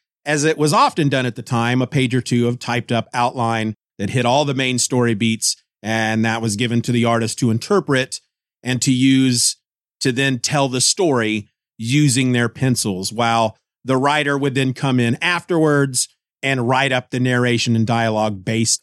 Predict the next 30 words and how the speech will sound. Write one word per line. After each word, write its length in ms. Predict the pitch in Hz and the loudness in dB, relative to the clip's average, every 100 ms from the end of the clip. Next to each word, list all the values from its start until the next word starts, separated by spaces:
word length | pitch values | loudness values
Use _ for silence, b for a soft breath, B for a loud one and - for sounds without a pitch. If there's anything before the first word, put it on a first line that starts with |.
| - | -6
on 320 | 113 113 110 - | -4 -2 -2 -2
that 280 | 110 113 | -6 -6
finished 520 | - 120 110 110 - _ | -8 -4 -4 -4 -8 _
penciled 460 | 107 101 107 95 - | -6 -6 -6 -8 -10
art. 340 | 117 98 - - _ _ | -8 -8 -10 -20 _ _
So, 540 | - 180 175 175 160 - _ _ _ - | -2 0 2 2 2 -4 _ _ _ 0
to 80 | |
use 240 | 185 226 208 | 2 2 2
an 80 | 196 | 0
example 720 | 151 165 180 139 127 175 - _ _ - | -2 0 0 2 0 0 -4 _ _ -6
of 200 | 135 104 | -4 0
Barry 380 | 143 143 143 135 | 0 2 2 0
being 320 | 135 139 135 | 0 0 0
able 260 | 135 135 127 | 0 -2 0
to 160 | 139 | 0
expand 580 | 120 - - 139 151 147 | 0 -2 -4 -2 -2 -2
upon 380 | 131 127 123 117 | -4 0 2 2
Roy's 320 | 120 117 107 | 2 0 -2
plots, 520 | - 117 113 143 - - | -2 -2 0 -2 -4 -2
on 260 | 127 127 | -2 -2
page 380 | 117 135 127 - | -2 0 -2 -4
two 480 | - 240 185 196 - _ _ _ - | -2 0 2 0 -4 _ _ _ -6
of 120 | 127 | 0
this 180 | 139 127 | 2 2
issue, 460 | 131 - 139 127 131 - | 0 2 0 0 -8 -2
Balthaz 600 | 220 254 - 240 214 196 | 0 2 2 0 0 0
slashes 720 | - - 160 175 180 190 165 | 0 0 0 0 0 2 2
his 200 | 151 139 | 0 0
spear 320 | - - 156 | -2 -2 -2
point 460 | 170 180 196 208 | 0 0 -2 -4